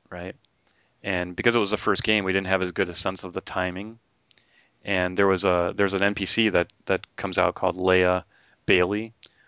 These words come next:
who increases the proximity dial by twenty if she reaches, say, like, the dock, which is another way to ex-, escape.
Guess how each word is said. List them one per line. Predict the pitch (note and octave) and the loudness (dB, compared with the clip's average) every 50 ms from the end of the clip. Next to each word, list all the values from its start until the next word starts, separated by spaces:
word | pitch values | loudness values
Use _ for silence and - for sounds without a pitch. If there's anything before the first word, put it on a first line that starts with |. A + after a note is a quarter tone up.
| _ _ | _ _
who | - - A2 G#2 G2 F#2+ | -6 -2 0 0 2 0
increases | F#2 F2+ - - A#2 G#2+ - G#2 | -2 -2 -2 -2 -2 -2 -2 -2
the | F#2 F#2+ | -4 -2
proximity | - - F#2 F#2 - - G#2 G2+ F#2+ F#2 | 0 0 -2 0 -2 -2 -4 -2 -4 -2
dial | - F#2+ F2 F2 F2 E2+ | 0 2 2 2 2 0
by | E2+ F2+ F2+ | -2 -4 -6
twenty | - - - A#2+ A#2+ G#2+ F#2+ F#2+ F#2+ - | -6 -4 -2 -2 -2 -2 -6 -12 -14 -14
if | - F2+ - | -14 -12 -10
she | - - F2+ | -10 -8 -6
reaches, | F#2 F#2 F#2 - - G2 F#2 F2+ F2 E2+ | -6 -6 -4 -2 0 0 0 0 0 -2
say, | - - - F#2+ F2+ F2+ F2+ | -2 -2 0 0 0 0 0
like, | E2+ F2 F2 - | 0 -2 -4 -6
the | F#2 | -4
dock, | F2 E2 F#2+ F#2 F2 - - - - - - | 0 2 4 4 2 0 -4 -8 -14 -20 -18
which | - F#2+ - - | -16 -14 -14 -14
is | F2+ | -14
another | F#2+ F2+ F2+ F#2 F2+ F2+ | -14 -12 -10 -8 -8 -6
way | F2+ F2+ F2+ F2 | -4 -4 -4 -4
to | F#2 | -6
ex-, | F2+ - - - - | -8 -8 -8 -10 -8
escape. | - - - - G#2 F#2 - - _ | -6 -8 -6 -6 -6 -8 -8 -12 _